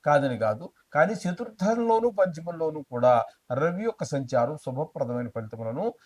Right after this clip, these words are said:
ఇవ్వజాలడు. చతుర్థంలో ఉన్నప్పుడు తల్లిగారి ఆరోగ్య విషయంలో చిన్నపాటి ఇబ్బందులు కలిగించే అవకాశం ఉన్నది. అలాగే విద్య, భూమి, గృహము, వాహనము, స్వభావం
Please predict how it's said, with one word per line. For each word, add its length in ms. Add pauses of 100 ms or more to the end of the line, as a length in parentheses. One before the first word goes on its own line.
(140)
ఇవ్వజాలడు. 840 (320)
చతుర్థంలో 540
ఉన్నప్పుడు 680 (600)
తల్లిగారి 560 (280)
ఆరోగ్య 320
విషయంలో 420
చిన్నపాటి 520
ఇబ్బందులు 320
కలిగించే 420
అవకాశం 400
ఉన్నది. 340 (300)
అలాగే 460 (240)
విద్య, 560
భూమి, 380
గృహము, 520
వాహనము, 500 (380)
స్వభావం 640